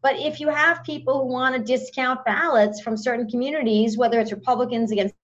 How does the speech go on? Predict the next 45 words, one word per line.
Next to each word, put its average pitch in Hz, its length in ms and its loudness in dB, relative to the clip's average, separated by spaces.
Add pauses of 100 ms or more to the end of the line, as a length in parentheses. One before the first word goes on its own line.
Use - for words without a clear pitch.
(160)
Democrats 302 440 -2
or - 20 -6
Democrats 208 500 -2
against 196 200 -4
Republicans, 208 580 -2 (260)
they're 285 120 4
gonna 339 160 2
find 330 480 0
reasons 254 600 0
to 233 180 -6
throw 233 260 4
out 262 200 4
ballots. 294 580 -4 (280)
That's 226 260 0
what, 240 200 -4
you 247 80 0
know, 247 60 2
that's 269 200 0
what 277 180 -4
people 285 260 -8
do 320 220 0
when 233 100 0
they 202 120 -2
control 208 340 -2
the 226 80 0
electoral 320 320 -2
process. 175 460 -4
So 208 120 2
I'm 240 280 0
concerned 277 460 -2
about 196 240 0
that. 180 260 -2 (260)
You've 247 100 2
already 339 160 4
seen 311 200 -6
the 254 40 -8
courts 277 380 0
come 262 180 -4
in 349 160 0
on 202 160 0
that. 202 300 0
North 220 220 -2
Carolina, 269 480 -2
for 254 80 -2
example, 233 560 0